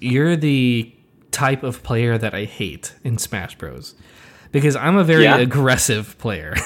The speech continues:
Speaker 1: <laughs> And so I just hate people who are, who just, like, wait. Like, my, growing up playing Brawl, my brother Gabe was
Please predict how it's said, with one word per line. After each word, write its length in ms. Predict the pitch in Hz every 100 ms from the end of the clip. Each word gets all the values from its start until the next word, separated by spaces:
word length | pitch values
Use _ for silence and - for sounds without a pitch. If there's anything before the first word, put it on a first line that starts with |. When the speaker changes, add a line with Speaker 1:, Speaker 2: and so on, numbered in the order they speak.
| - -
Speaker 1:
<laughs> 320 | 208 - 202 - - - 208 214 202 196 -
And 720 | 123 117 110 107 104 - 165
so 120 | 147
I 140 | 135 147
just 200 | 151 -
hate 180 | 135
people 280 | 127 127 120
who 120 | 117
are, 120 | 110 104
who 260 | 117 127
just, 320 | 113 110 -
like, 160 | 117 107 107
wait. 280 | 104 92
Like, 200 | 113 110
my, 280 | 131 120 117 - -
growing 380 | 123 123 127 139
up 200 | 120 123
playing 280 | - 110 110
Brawl, 400 | 107 101 104 110
my 120 | 120 113
brother 300 | 117 113 110
Gabe 400 | 110 104 107 107 120
was 640 | 113 110 104 101 110